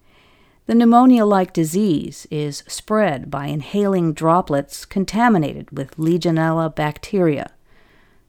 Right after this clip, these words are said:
and it is spreading rapidly. According to C D C data,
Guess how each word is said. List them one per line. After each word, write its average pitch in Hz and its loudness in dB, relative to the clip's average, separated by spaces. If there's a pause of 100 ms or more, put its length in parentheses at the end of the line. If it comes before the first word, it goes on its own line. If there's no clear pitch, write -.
(120)
and 143 -12
it 156 -6
is 160 -2
spreading 165 -2
rapidly. 147 -4 (720)
According 196 2
to 160 -6
C 196 -2
D 170 2
C 165 0
data, 160 -2